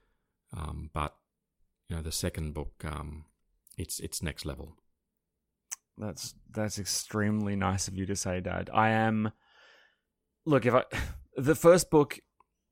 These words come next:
Speaker 2: led to the podcast, but Electric Blue came from the podcast, and as a result, by that point, I think I'd kind of,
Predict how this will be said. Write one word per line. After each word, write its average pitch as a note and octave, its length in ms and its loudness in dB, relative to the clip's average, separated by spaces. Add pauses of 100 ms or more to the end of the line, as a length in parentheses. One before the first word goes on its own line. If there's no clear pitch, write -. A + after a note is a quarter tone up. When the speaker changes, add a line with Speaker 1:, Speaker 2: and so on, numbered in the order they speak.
(300)
Speaker 2:
led A#2+ 280 4
to - 80 -4
the A2 100 -2
podcast, - 680 -2 (880)
but B2 160 2
Electric C3 420 4
Blue G#2+ 480 2 (400)
came G#2+ 320 0
from C3+ 400 2
the G#2+ 80 2
podcast, F#2 580 0
and G#2 80 -2
as G2+ 160 0
a G#2+ 40 0
result, G2+ 340 0
by G#2 120 4
that A2 200 4
point, G2+ 300 -6
I G2 80 -10
think G#2 280 -8
I'd F#2+ 160 -4
kind G2 280 -6
of, F2+ 140 -10